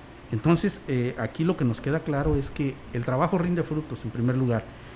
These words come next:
y en segundo lugar, eh, que a pesar de, eh, la, las denostaciones, a pesar de los insultos,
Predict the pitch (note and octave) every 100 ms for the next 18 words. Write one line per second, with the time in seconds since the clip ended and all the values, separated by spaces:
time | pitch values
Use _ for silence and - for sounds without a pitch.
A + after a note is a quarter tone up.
0 | - - F3+ G3+ G3+ A#3 G3+ F#3 F3+ A3
1 | - D3 C3 B2 - C3 B2 B2 B2 -
2 | A#2+ D#3+ G3 F3+ C3+ A#2+ A2 G#2+ G#2 G#2
3 | - B2 G#2+ G2+ G#2 G#2+ G2+ - - A#2+
4 | A#2 A2+ A2 A#2+ B2+ C3 D3+ B2+ A#2 A#2
5 | B2+ C3+ - - - - - B2 A2+ G#2+
6 | A#2 A2 D3+ C#3+ E3 G3